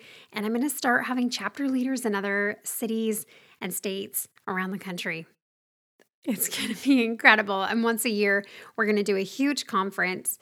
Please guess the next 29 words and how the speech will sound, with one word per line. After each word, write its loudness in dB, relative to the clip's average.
where 0
members 0
can -6
come 0
and -6
hear -8
speakers 0
and -6
meet -4
vendors -2
and -6
get -8
sweet -12
gear 0
and -8
discounts -4
and -12
swag -2
and -4
network 0
with -4
a -8
ton 0
of -4
amazing -2
Summit -6
Seeker -8
women. -8
So 0